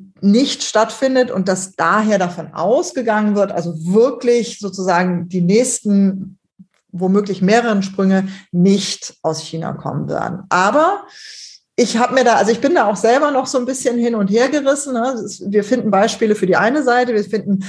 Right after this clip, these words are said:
Beispiele für die andere Seite. Wir wissen, dass wenn es zum Beispiel um das Thema, äh, C O zwei Reduktion geht, ne? Wenn natürlich China jetzt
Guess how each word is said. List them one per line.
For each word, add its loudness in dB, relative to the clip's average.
Beispiele 0
für -2
die 4
andere 2
Seite. 2
Wir 2
wissen, 0
dass -2
wenn -2
es -6
zum 0
Beispiel 2
um 4
das -2
Thema, 0
äh, 2
C 4
O 4
zwei 2
Reduktion 0
geht, -4
ne? -2
Wenn 2
natürlich 0
China 0
jetzt -2